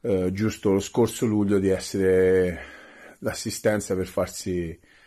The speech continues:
eh, per un suicidio assistito, sostanzialmente, dopo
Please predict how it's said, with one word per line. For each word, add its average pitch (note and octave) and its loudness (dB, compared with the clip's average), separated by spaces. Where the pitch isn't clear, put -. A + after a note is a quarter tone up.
eh, F#2 -14
per G2 -4
un F#2+ -2
suicidio F#2+ -4
assistito, F#2+ -6
sostanzialmente, F#2+ -4
dopo G2 2